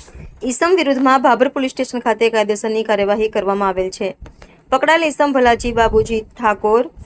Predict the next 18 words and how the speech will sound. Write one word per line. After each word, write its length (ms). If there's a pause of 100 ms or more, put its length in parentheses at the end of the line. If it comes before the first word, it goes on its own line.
(200)
કામગીરી 480
કરનાર 220
અધિક્ષક 640
શ્રી, 260 (160)
શ્રી 260
પી 240
એલ 80 (140)
આહિર, 320
શ્રી 260
અશોકભાઈ 460
એ 80
એસ 140
આઈ, 280 (340)
શ્રી 240
પ્રધાનભાઈ 600
એ 100
એસ 180
આઈ 300